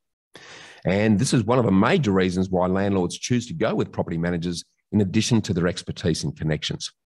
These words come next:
Because as a landlord choosing to self-manage, the onus is entirely on you. From finding tenants to making sure that all legal obligations are followed, the ball's in your court.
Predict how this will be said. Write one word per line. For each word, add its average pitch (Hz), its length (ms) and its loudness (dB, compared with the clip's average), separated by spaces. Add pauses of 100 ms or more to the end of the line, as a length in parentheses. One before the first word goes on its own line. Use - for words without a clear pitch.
(520)
Because 104 560 2
as 87 140 2
a 87 200 0
landlord 92 500 2
choosing 87 320 0
to 82 60 -2
self-manage, 90 720 -2 (340)
the 85 140 0
onus 110 480 0 (240)
is 87 160 -4
entirely 92 800 0
on 85 240 0
you. 80 320 -2 (640)
From - 140 -8
finding 104 360 2
tenants 110 380 -2
to - 120 -6
making 90 340 -2
sure 95 240 0
that 85 180 -4
all 147 260 2
legal 87 320 -2
obligations 85 600 -4
are 82 100 -10
followed, 95 460 0 (340)
the 95 80 -2
ball's 98 400 0
in 87 100 0
your 82 200 0
court. - 340 -10